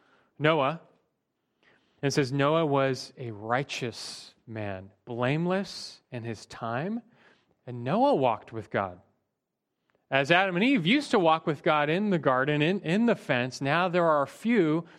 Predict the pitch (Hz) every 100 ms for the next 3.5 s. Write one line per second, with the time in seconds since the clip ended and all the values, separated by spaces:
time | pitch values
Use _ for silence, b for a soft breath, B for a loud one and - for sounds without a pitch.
0 | B B 170 151 - 196 214 196 143 -
1 | 190 254 - - 233 277 196 226 240 _
2 | b b b b b _ 120 123 139 165
3 | 160 170 170 208 214